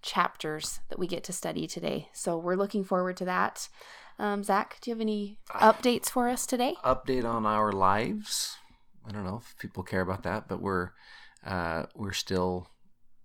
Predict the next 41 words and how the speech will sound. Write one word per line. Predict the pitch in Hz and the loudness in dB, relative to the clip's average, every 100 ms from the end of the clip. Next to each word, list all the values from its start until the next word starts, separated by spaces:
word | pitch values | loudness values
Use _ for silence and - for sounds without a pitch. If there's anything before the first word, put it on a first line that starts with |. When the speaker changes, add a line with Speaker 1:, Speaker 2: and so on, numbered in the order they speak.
| _ _ - | _ _ -18
Speaker 2:
homeless. | - 95 82 110 - - - - - - - - - - | -10 -6 -4 -6 -6 -10 -16 -20 -20 -20 -20 -20 -18 -6
But | - | -2
we | 98 | 2
won't | 107 95 | 2 2
be | |
homeless | 123 127 127 - | -2 -4 -4 -2
much | 123 - | -2 4
longer. | 104 95 101 - - - | 4 4 -2 -4 -12 0
Our | - 104 104 - - | 8 10 10 6 0
youngest | 107 110 117 117 | -2 0 0 0
daughter | - 98 95 92 90 - - _ - - | 4 4 6 4 0 -4 -20 _ -20 -14
last | 90 92 98 135 - - - | -4 -2 0 -2 -4 -6 -6
week, | 131 - - - - - | -8 -10 -16 -18 -18 -10
Speaker 1:
No, | 104 202 | -2 2
it | |
was | 196 214 | 2 0
Speaker 2:
um, | |
Speaker 1:
just | 214 | -2
this | - 190 | -8 -8
week. | 190 180 | -6 -6
It | 175 | -6
was | 170 | -8
a | |
couple | - 180 185 | -8 -10 -10
days | 175 - | -10 -8
ago. | - 185 | -8 -8
Speaker 2:
said, | 180 - - - 107 95 | -2 0 4 4 4 4
Speaker 1:
If | 214 | 2
you're | 208 190 | 2 2
gonna | 190 | -2
say | 185 180 | -2 -4
the | 170 | -6
thing | 180 175 | -8 -8
I | 180 | -4
think | - | 2
Speaker 2:
yeah, | 214 | 4
Speaker 1:
you're | 185 | 4
gonna | 196 226 | 4 8
say. | 233 | 10
Speaker 2:
she | 247 - 143 | 10 8 6
said | - - 104 107 | 6 8 8 6